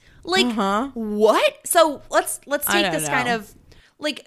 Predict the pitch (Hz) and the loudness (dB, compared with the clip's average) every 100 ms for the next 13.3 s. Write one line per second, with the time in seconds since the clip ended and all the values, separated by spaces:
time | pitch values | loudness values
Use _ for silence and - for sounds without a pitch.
0 | _ 226 262 226 302 370 370 285 269 247 | _ -8 -6 -4 -4 -4 -6 -10 -10 -12
1 | - 208 185 185 180 175 175 175 208 202 | -8 -4 -4 -6 -10 -10 -14 -10 -6 -4
2 | 196 196 202 190 196 185 185 185 180 185 | -4 -6 -6 -6 -8 -8 -8 -8 -6 -6
3 | 180 185 190 262 226 196 202 208 269 330 | -8 -8 -8 -4 -2 -4 -8 -10 -8 -6
4 | 339 311 277 190 190 180 185 190 190 190 | -6 -6 -8 -6 -6 -6 -8 -10 -10 -10
5 | 190 196 135 175 - 202 185 185 175 - | -10 -10 -8 -8 -10 -8 -6 -4 -6 -6
6 | 190 180 190 180 175 175 165 170 175 196 | -8 -8 -8 -8 -8 -8 -4 -4 -4 -8
7 | - 180 175 175 170 175 165 165 _ _ | -8 -6 -4 -4 -6 -8 -10 -12 _ _
8 | 185 202 190 190 185 175 208 208 214 208 | -6 -4 -4 -8 -10 -8 -4 -2 -4 -6
9 | _ _ _ _ _ _ _ - 285 294 | _ _ _ _ _ _ _ 6 8 8
10 | 294 381 440 233 220 - 359 - 302 - | 4 4 4 4 -2 -4 -4 -4 -8 -6
11 | 403 494 539 494 247 208 220 233 269 185 | -2 -2 -2 -4 -6 -2 0 2 0 -4
12 | 175 175 156 165 175 180 170 170 - _ | -2 -2 -2 -6 -4 -2 -2 -4 -12 _
13 | 196 196 | -6 -6